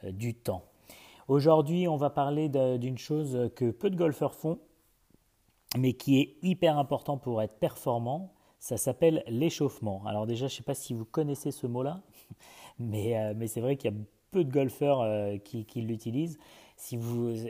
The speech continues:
c'est assez flagrant quand même parce que vous allez sur un parcours, vous allez dans un club de golf et, euh, déjà, il y a peu de gens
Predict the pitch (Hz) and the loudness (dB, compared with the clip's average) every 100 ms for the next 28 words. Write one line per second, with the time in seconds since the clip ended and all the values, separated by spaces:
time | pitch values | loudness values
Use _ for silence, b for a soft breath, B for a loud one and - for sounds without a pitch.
0 | 101 - 127 127 - 151 131 117 127 147 | -10 -8 -6 -4 -4 -4 -4 -4 -6 -4
1 | 131 139 117 - 113 107 101 101 110 127 | -4 -4 -8 -10 -8 -8 -8 -10 -6 -4
2 | 151 - 131 123 117 - - 135 107 104 | -4 -4 -4 -2 -4 -6 -10 -10 -8 -6
3 | 101 104 104 95 95 92 - 110 98 95 | -4 -4 -4 -6 -6 -8 -8 -6 -4 -4
4 | 127 156 - b b b b 107 110 107 | -4 -6 -14 b b b b -8 -4 -2
5 | 104 123 139 135 104 - 156 120 143 139 | 0 0 2 0 -2 -4 -6 -4 -4 -4
6 | - | -6